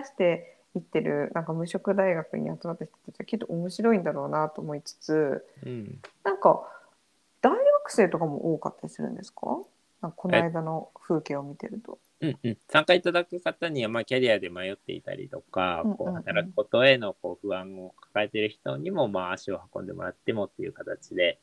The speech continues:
Speaker 2: えー、
Speaker 1: うん。
Speaker 2: 募集はしているので、大学生の方もいらっしゃるんですけども、多くはやっぱ一度こう働いて離職されたりとか、休職中の方が、
Speaker 1: うん。
Speaker 2: えー、割合としては数は多いですね。
Speaker 1: うーん。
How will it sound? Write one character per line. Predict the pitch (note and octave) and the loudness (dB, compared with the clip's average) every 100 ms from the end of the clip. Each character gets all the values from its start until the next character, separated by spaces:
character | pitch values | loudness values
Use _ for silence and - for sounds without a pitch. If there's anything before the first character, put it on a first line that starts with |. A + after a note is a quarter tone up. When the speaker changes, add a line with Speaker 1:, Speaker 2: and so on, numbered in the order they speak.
| _ - | _ -6
Speaker 2:
え | F#2+ | -2
ー、 | |
Speaker 1:
う | G2 | 0
ん。 | |
Speaker 2:
募 | G2 | 0
集 | G2 | 4
は | G#2+ G#2+ | 6 6
し | - | 4
て | G#2 | 0
い | |
る | G2 | 0
の | F#2+ - | -6 -2
で、 | A#2 A2 | 0 2
大 | A#2 | 2
学 | B2 - | 2 -2
生 | - G2+ | -6 -8
の | - | -6
方 | G#2 A2 | -2 -2
も | G2 - | -2 -12
い | |
ら | F#2+ | -14
っ | |
し | - | -8
ゃ | - | -8
る | - | -8
ん | - | -16
で | |
す | - | -10
け | - | -4
ど | E3 | -2
も、 | B2+ F3 | 4 4
多 | F3+ | 6
く | - | 2
は | F#2 | 2
や | F2 | 0
っ | - | -4
ぱ | G#2 | -6
一 | - A#2 | -4 -4
度 | A#2 | -4
こ | - | 0
う | A2 | 0
働 | - G#2+ G#2+ G#2+ | 0 0 2 0
い | |
て | G#2 G#2+ | -2 -2
離 | G#2+ G2+ | -2 -4
職 | G#2+ - G#2+ | -8 -10 -12
さ | - | -12
れ | G2+ | -20
た | - F#2+ | -10 -10
り | |
と | - - | -10 -20
か、 | - - - | -20 -14 -4
休 | A2 | -4
職 | - F#3 | -2 -6
中 | F#3+ G#2 | -6 -8
の | G#2+ | -6
方 | C3+ - D3+ | 0 4 8
が、 | F#3 E3+ - _ _ _ _ | 8 6 2 _ _ _ _
Speaker 1:
う | |
ん。 | - | -2
Speaker 2:
え | |
ー、 | A2 | 4
割 | B2 D#3 | 6 6
合 | |
と | - | 4
し | B2+ | -2
て | - | 2
は | G#2 D#2+ - _ _ _ - | 2 0 -8 _ _ _ -8
数 | F#2 | -8
は | E2 D#2 - | -6 -10 -4
多 | G2+ E2+ | -2 -2
い | |
で | - _ _ | -4 _ _
す | |
ね。 | - - _ _ _ - | -20 -20 _ _ _ -6
Speaker 1:
う | |
ー | |
ん。 | F#3+ F#3+ F#3+ G3 G3+ G3+ G3 F#3+ F#3 F3 | -4 -4 -4 0 2 0 -2 -6 -8 -12